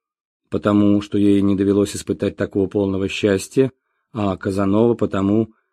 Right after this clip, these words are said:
что когда-то испытал его и до сих пор слишком хорошо об этом помнил. Во внезапном порыве старая дама взяла руку Джакомо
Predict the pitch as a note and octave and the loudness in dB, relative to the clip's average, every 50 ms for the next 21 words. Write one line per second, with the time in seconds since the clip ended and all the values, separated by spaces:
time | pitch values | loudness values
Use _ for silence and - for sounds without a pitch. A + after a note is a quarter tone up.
0 | _ _ _ - - G2+ F2 G#2 F#2+ F#2 F2+ G#2+ G#2 G2 - G#2+ G2+ - _ A2+ | _ _ _ -8 -8 -6 -4 -4 -4 -2 -2 -2 -2 0 -2 -4 -4 -2 _ -4
1 | G#2+ - B2+ B2+ A#2+ G#2+ F#2 F#2 F#2 F2+ F2+ F#2 F#2 F#2 F2+ F2 E2+ G2 F#2+ - | 0 2 2 4 4 2 2 0 -2 -2 -2 -2 -2 -2 -2 -2 -2 -4 -4 -4
2 | - G2+ - _ - A2+ A2+ G#2+ - - - G#2+ A2 G#2 - - G#2 F#2+ - - | -6 -10 -10 _ 0 2 2 2 0 -4 -2 -2 -2 -2 -2 -8 -10 -8 -8 -8
3 | F2+ F#2 F2+ - - G2 F#2 F2 F#2 F#2 F2 - F#2+ F2+ F2 _ A2+ A2 G#2+ G#2 | -10 -10 -10 -8 -6 -6 -6 -4 -6 -8 -8 -8 -10 -10 -8 _ -4 -4 -4 -4
4 | F#2+ E2 D#2 D#2 D#2 _ _ _ _ _ _ _ _ _ _ _ _ _ _ _ | -6 -8 -12 -16 -20 _ _ _ _ _ _ _ _ _ _ _ _ _ _ _
5 | _ _ _ _ _ _ _ _ _ _ _ _ _ G2 A#2+ A2 A#2+ B2+ B2 G#2+ | _ _ _ _ _ _ _ _ _ _ _ _ _ 0 2 4 6 4 4 4
6 | B2 C3+ C3 B2 - A#2+ A2+ G#2+ - A2+ A2+ A#2+ C3 C3 A2+ A2 - - - A2+ | 4 2 2 2 2 0 0 2 2 2 4 6 6 6 4 2 0 0 0 2
7 | A2+ A2+ A2 G#2 G#2 A#2 A#2+ A#2 G#2+ G2+ F#2+ G2 A2 G#2+ A2 A2 A#2+ A#2+ G#2+ - | 4 4 2 4 4 2 4 4 2 0 0 0 2 2 4 4 2 0 0 -2
8 | A2+ G2 G2 A2+ A#2+ B2 A2+ - A2+ A2 A2 A2 | -6 -4 -2 0 0 0 0 0 0 0 0 -2